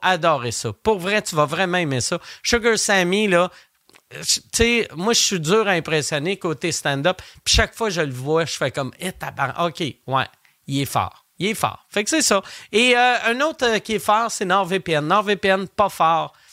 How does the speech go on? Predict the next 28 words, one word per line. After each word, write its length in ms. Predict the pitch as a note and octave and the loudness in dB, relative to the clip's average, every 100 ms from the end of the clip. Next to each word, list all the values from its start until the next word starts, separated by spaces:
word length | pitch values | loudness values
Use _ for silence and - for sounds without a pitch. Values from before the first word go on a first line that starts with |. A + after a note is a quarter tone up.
| _ | _
D'un 180 | G3+ B3+ | 2 2
joke, 280 | G#3+ C#4 D#4 A3 | 4 2 0 -2
mais 160 | G3 | -6
fort 440 | - A3 B3 C4 - | -2 2 2 0 -2
pour 180 | A#3+ | -6
te 80 | - | -2
protéger 640 | G3 - G3 G3 E3+ F3 A3 | -4 -2 -2 0 0 -2 0
quand 200 | G#3+ G3 | -2 0
t'es 180 | C4 | -2
sur 180 | - G#3+ | -2 -2
le 80 | D#3 | 0
web. 460 | D#3 F3 G#3+ F#3 - - - - | 4 4 4 0 -10 -18 -18 -2
Euh, 260 | E3+ F#3+ F#3+ | 2 4 2
un 20 | |
V 160 | A#3+ - | 0 -2
P 100 | G#3 | 2
N, 220 | A3 G#3+ | 2 0
tu 80 | - | -4
sais 100 | B3 | -4
c'est 200 | E3+ C3+ | -4 -2
quoi ? 260 | E3 F3 | 2 2
C'est 160 | - E3+ | 2 -2
un 120 | D#3 | 0
outil 320 | F#3 - A3+ - | 0 -2 -4 -2
qui 100 | - | 0
change 300 | A3+ A#3+ - | 2 2 0
ta 120 | F#3 | 0
localisation. 1120 | D3 C#3+ D3+ C#3+ B2+ C#3 B2+ - - F3 G#3 | 2 0 0 0 0 2 2 0 2 2 2